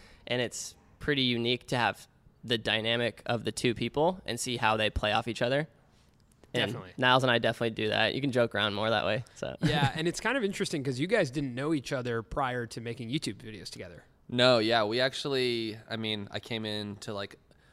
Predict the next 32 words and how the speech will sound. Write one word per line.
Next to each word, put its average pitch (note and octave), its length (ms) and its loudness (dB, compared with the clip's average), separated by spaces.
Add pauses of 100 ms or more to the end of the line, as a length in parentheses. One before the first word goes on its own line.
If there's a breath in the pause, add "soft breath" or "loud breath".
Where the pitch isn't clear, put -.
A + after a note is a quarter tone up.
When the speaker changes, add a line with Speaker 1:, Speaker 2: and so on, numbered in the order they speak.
(140)
Speaker 3:
basically D3 280 -2
apply A#2+ 340 -2
for A#2+ 140 -8
the A#2+ 80 -6
job A2 320 0
and G2+ 120 -8
meet G#2+ 220 -8
Caleb A#2 560 -4
and G2+ 80 -12
just - 140 -14
kinda F#2 180 -12
shake G2 320 -10
a F#2 60 -10
hand G2+ 260 -10
and D2+ 100 -10
see F2+ 200 -10
what E2+ 120 -8
it E2 60 -6
was E2 100 -8
all F2 140 -8
about. F#2 360 -6
And G2 200 -10 (320 loud breath)
that - 80 -4
was G2+ 120 -2
the G2+ 60 -8
first - 220 -10
time G#2 140 -6
we F#2 100 -4
met. F#2+ 300 -2
And B2 80 -2
I B2+ 60 2
think F#3 380 0